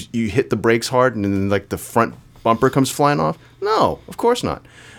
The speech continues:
Do you wanna train your body in that same way? Do you wanna train your body in such a same way where, like, you go out for a jog and the next thing you know, you're crippled?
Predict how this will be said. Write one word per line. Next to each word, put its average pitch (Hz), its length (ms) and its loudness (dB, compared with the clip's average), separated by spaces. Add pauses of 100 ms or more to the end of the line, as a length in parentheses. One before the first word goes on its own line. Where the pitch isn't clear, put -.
Do 107 100 -4
you 139 80 4
wanna 165 200 2
train 156 260 0
your 131 100 2
body 92 280 2
in 131 80 2
that 147 160 0
same 147 220 -2
way? 160 180 -6 (420)
Do 107 60 -4
you 120 80 2
wanna 123 120 2
train 139 180 2
your 135 100 4
body 120 260 2
in 127 60 0
such 117 200 -6
a 110 40 -6
same 123 240 2
way 123 100 2
where, 107 220 4
like, 92 220 -2 (340)
you 110 120 -4
go 127 120 2
out 127 140 0
for 120 120 0
a 104 60 2
jog 95 380 0
and 95 100 -2
the 95 60 0
next 104 220 -2
thing 117 100 0
you 107 80 2
know, 107 100 2
you're 85 160 -2
crippled? 143 460 -2